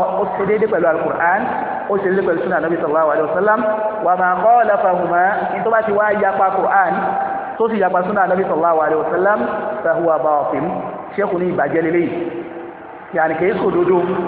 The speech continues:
i-, ànú ni, irọ́ ni. So, túláàsì ni èèyàn gbọ́dọ̀ ṣe kíni?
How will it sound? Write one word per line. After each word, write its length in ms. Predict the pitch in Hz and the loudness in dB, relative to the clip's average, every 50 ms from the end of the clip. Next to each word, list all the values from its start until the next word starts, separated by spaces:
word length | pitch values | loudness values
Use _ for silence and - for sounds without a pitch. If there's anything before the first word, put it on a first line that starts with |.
| - - - - | -4 -4 -4 -4
i-, 180 | 170 180 185 180 | -2 -2 0 0
ànú 340 | 170 180 185 180 175 165 170 | 0 0 2 0 -2 -2 -2
ni, 120 | 175 175 180 175 180 175 | 0 0 -2 -2 -2 -2
irọ́ 300 | 175 180 180 185 185 180 | 0 2 2 4 4 2
ni. 100 | 175 185 185 180 180 - - - - - - - | 2 0 -2 -2 -2 -4 -4 -6 -8 -10 -10 -8
So, 100 | - 180 | -6 -6
túláàsì 580 | 156 - - 208 214 226 233 233 233 220 226 208 | -6 -4 -2 -2 0 2 2 2 2 2 2 0
ni 120 | 180 180 180 | -2 0 0
èèyàn 140 | 170 180 180 | 0 0 0
gbọ́dọ̀ 160 | 180 165 160 | 0 0 0
ṣe 100 | 170 165 | 0 -2
kíni? 240 | 170 180 170 160 | -2 -2 -2 -2